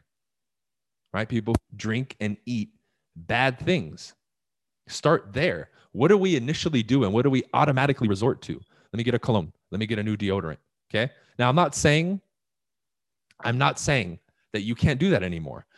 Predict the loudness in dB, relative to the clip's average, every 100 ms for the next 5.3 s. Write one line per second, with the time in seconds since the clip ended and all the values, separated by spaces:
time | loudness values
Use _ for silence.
0 | -8 -2 2 2 0 -12 0 0 0 0
1 | 2 4 2 0 -2 -2 -2 -4 -2 2
2 | 2 -2 -10 -6 -6 -2 2 2 2 -6
3 | _ _ _ _ _ _ _ _ _ _
4 | _ _ _ _ _ -6 -2 -2 -2 -2
5 | -2 -4